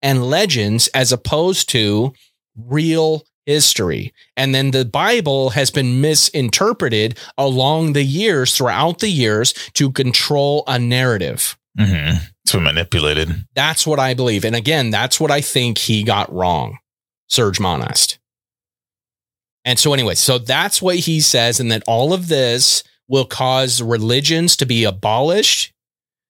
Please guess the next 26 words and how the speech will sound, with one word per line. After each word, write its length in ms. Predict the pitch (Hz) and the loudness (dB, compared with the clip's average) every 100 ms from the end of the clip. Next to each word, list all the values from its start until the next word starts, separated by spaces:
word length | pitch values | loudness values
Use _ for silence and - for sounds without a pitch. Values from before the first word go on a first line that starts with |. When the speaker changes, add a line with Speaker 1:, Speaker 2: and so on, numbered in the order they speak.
| _ | _
Speaker 1:
and 140 | 120 120 | -4 0
make 220 | 120 113 | -2 -2
way 280 | 113 127 131 | -2 0 0
for 160 | - | -2
the 140 | 131 120 | -2 -2
new 480 | 113 123 127 135 135 | 0 0 2 0 -2
age, 520 | - 117 117 110 - - _ - | -2 0 2 0 -2 -4 _ -8
new 420 | 110 120 113 - | -2 0 0 -4
world 320 | - 110 101 98 | -4 0 0 0
religion. 460 | 104 107 90 85 | 0 0 0 -2
Now, 240 | 95 90 - | 0 -2 -4
I 320 | 117 123 151 170 | -4 -2 0 0
believe 400 | 165 147 131 117 | 0 0 -2 -2
the 100 | 110 | -2
new 300 | 110 127 147 | 0 0 0
age, 600 | 127 110 107 113 - - _ _ _ _ | 0 0 0 0 -2 -2 _ _ _ _
new 320 | 104 123 139 | -10 -2 0
world 380 | 147 127 131 127 | 2 0 0 0
religion 600 | 110 110 156 180 110 92 | -2 0 0 0 0 -2
is 280 | 107 147 131 | -2 -2 0
going 320 | 110 139 143 131 | 0 0 0 -2
to 100 | 127 | -2
be 420 | 139 139 110 104 - - | 0 0 -2 -4 -10 -10
the 180 | 131 139 | -2 0
new 600 | 131 131 147 147 143 139 - _ - | 0 0 0 2 0 -2 -6 _ -14
timeline 840 | - 131 139 135 107 85 - - 131 | -6 0 0 0 0 -2 -4 -6 -8